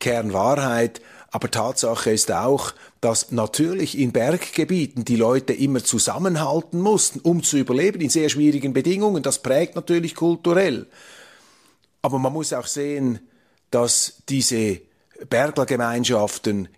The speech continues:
gerade in den Skisportgebieten ja seit Jahrzehnten einen Sicherheitsbetrieb aufrecht erhalten, Bahnen betreiben,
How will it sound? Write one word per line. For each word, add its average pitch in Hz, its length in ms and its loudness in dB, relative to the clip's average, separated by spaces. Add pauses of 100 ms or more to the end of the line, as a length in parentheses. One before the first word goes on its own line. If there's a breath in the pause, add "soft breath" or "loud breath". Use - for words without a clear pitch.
gerade 147 360 0
in 156 80 -2
den 131 140 0
Skisportgebieten 185 1080 -2 (200 soft breath)
ja 120 100 0
seit 131 320 0
Jahrzehnten 170 760 -2
einen 127 500 2 (220 loud breath)
Sicherheitsbetrieb 165 1400 -2
aufrecht 151 800 0
erhalten, 151 840 0 (800 loud breath)
Bahnen 170 440 2
betreiben, 170 800 0